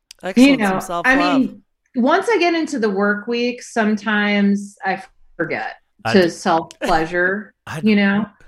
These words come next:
Speaker 3: I hear you.
Speaker 2: It
Speaker 3: I
Speaker 2: just
Speaker 3: to-,
Speaker 2: gets busy.
Speaker 3: it does.
Speaker 2: Yeah.
Speaker 1: Right.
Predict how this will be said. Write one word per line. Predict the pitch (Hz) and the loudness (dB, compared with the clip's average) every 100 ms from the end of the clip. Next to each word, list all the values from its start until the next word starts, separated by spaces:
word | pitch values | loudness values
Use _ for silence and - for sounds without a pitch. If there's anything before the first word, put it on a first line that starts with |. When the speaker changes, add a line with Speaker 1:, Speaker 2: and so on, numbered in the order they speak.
| 113 | -10
Speaker 3:
I | 131 | -8
hear | 107 135 | -6 -6
you. | 135 95 78 _ _ _ - | -6 -10 -14 _ _ _ 2
Speaker 2:
It | 247 | 2
Speaker 3:
I | |
Speaker 2:
just | 311 339 | 4 2
Speaker 3:
to-, | |
Speaker 2:
gets | 381 427 214 | 2 0 -4
busy. | - 185 208 311 214 135 147 | -4 -4 -2 0 0 -2 -10
Speaker 3:
it | - 139 | -16 -12
does. | 156 190 262 147 104 92 - _ _ _ | -6 -4 -2 -2 -4 -10 -14 _ _ _
Speaker 2:
Yeah. | 220 240 311 214 | 4 6 4 0
Speaker 1:
Right. | 165 160 151 | -2 -4 -6